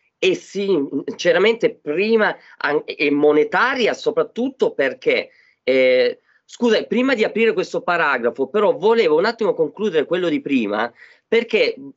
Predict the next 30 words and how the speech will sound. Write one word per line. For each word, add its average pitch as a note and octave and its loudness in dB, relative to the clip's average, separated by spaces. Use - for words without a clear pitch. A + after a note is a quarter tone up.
tenevo A3 4
a - -2
precisare D3 -2
che E3 0
il F3 0
sud A3 -8
Italia A2+ -2
poi G#3+ 2
fu F#3+ -4
distrutto, E3 -2
il C3 0
Regno F#3 0
delle D#3 -2
Sicilie, G3+ -2
appunto A3+ 0
perché F#3+ 2
non F#3+ 2
doveva G3+ 2
avere D3+ 4
quella D#3 4
egemonia D#3+ 2
del D3 2
Mediterraneo, C3+ 0
perché F#3 -2
ricordo E3 0
che D#3 2
il E3 2
Regno A3 2
delle D#3+ 0
Sicilie B2+ -4